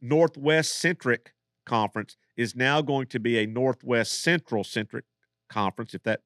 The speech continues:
makes sense. Um, <laughs> I'm getting way too big words here. Uh, but anyway, Huntsville, Prairie Grove, Prairie Groves goes back to four A.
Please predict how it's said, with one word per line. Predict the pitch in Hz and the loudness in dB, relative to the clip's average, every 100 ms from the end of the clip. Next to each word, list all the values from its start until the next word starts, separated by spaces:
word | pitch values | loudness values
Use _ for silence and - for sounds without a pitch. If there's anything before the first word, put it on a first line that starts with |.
| - | -8
makes | 101 95 - | -6 -6 -6
sense. | - 170 113 - - _ _ _ - | 0 2 0 -4 -20 _ _ _ -2
Um, | 117 113 101 95 - | 2 4 4 0 -8
<laughs> | - | -14
I'm | 104 | -8
getting | 110 90 90 | -6 -6 -4
way | 107 107 | -2 -2
too | 110 | -2
big | 110 104 - - | 0 -2 -6 -6
words | 110 101 87 | -2 -2 -2
here. | 82 - _ _ - | -10 -10 _ _ 0
Uh, | 123 117 110 | 2 4 2
but | 107 127 | 0 0
anyway, | 170 160 135 120 | 2 2 4 4
Huntsville, | - 170 208 214 | 2 0 2 2
Prairie | 190 - 208 220 | 2 2 4 4
Grove, | 180 170 160 | 4 4 4
Prairie | 160 180 | 4 2
Groves | 175 170 123 | 4 2 4
goes | 165 165 | 0 0
back | 151 160 - | 2 2 0
to | |
four | 147 160 151 | 0 4 6
A. | 95 90 | 4 0